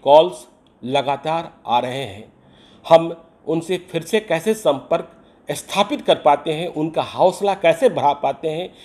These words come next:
यह हमारे लिए भी एक चुनौती है।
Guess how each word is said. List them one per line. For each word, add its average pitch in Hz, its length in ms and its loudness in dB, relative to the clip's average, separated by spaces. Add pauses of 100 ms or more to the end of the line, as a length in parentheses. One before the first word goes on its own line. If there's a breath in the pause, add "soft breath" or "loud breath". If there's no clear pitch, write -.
(140)
यह 190 240 4 (360)
हमारे 165 340 6
लिए 170 160 -2
भी 151 120 -2
एक 139 100 -8
चुनौती 180 500 4
है। 160 200 -8